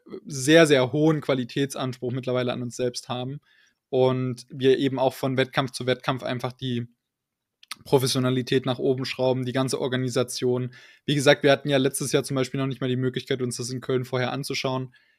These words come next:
Jetzt waren wir schon einmal in Jena, haben dann nochmal Videos aufgenommen, um die Übung zu erklären. Und da denke ich, dass wir auch gerade im Hinblick dann auf Final Rap in Bayreuth, da,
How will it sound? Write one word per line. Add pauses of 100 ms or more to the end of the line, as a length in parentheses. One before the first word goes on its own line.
Jetzt
waren
wir
schon
einmal
in
Jena,
haben
dann
nochmal
Videos
aufgenommen,
um
die
Übung
zu
erklären. (680)
Und (120)
da
denke
ich,
dass
wir
auch
gerade
im
Hinblick
dann
auf (380)
Final
Rap (120)
in
Bayreuth, (1400)
da,